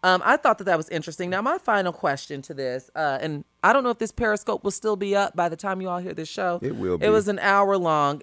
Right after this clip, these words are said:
Speaker 1: and it was very, very, very interesting, um, because I believe, I mean, we're all industry or industry adjacent in here, and I
Speaker 2: I just sell weed.
Speaker 1: know that I have been quiet about some things, but I also feel like I have not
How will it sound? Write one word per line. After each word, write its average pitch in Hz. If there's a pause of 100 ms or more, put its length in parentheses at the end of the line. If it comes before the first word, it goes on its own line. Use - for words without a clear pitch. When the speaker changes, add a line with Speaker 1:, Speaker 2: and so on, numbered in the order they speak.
Speaker 1:
and 151
it 180
was 165
very, 175
very, 147
very 147
interesting, 135 (380)
um, 143
because 151
I 175
believe, 143 (260)
I 175
mean, 185
we're 240
all 160
industry 160
or 143
industry 156
adjacent 139
in 139
here, 131 (460)
and 139 (220)
I 208
Speaker 2:
I 165
just 82
sell 87
weed. -
Speaker 1:
know 160
that 143
I 151
have 135
been 147
quiet 139
about 131
some 139
things, 135 (320)
but 165
I 170
also 180
feel 180
like 160
I 160
have 151
not 147